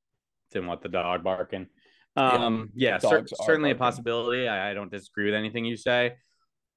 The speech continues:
Speaker 1: You know, like I kinda said earlier, I just think that we're going to be able to affect this Chargers offense pretty, pretty good defensively. Um,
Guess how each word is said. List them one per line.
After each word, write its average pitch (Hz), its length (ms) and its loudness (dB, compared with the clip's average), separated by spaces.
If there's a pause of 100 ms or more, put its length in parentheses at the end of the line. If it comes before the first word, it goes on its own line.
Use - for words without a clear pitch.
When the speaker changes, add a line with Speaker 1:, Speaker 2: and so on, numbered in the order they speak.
(180)
Speaker 1:
You 123 140 4
know, 107 340 2
like 123 300 0
I 123 120 4
kinda 120 280 -2
said 117 180 -4
earlier, 110 460 0
I 104 180 -4
just 107 240 -10 (180)
think 104 380 -4 (280)
that 101 180 -2
we're 95 240 2
going 95 280 0
to 101 80 -12
be 95 140 -2
able 90 260 0
to 98 140 -8
affect - 340 -4
this - 140 -6
Chargers 87 380 -2
offense 87 480 -2
pretty, 90 580 -6
pretty 92 240 -2
good 90 320 0
defensively. 107 920 -2 (420)
Um, 107 560 2